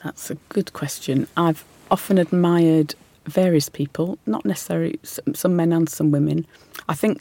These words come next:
because I'm a, a bit of an introvert, I tend to think and process a lot. So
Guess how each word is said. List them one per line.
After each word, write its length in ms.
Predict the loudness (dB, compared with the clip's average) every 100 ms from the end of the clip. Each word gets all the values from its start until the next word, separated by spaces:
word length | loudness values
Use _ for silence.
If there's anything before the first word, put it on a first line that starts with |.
| -2
because 300 | -2 0 0
I'm 120 | -2
a, 200 | 0 -2 -4
a 60 |
bit 140 | -4 -2
of 80 |
an 80 | 2
introvert, 440 | 0 0 -2 0 -2
I 60 |
tend 240 | -4 -6 -6
to 80 |
think 420 | -10 -2 2 2 0
and 80 |
process 480 | -2 -2 -2 -8 -8 -6
a 20 |
lot. 260 | -6 -8
So 360 | -8 -2 0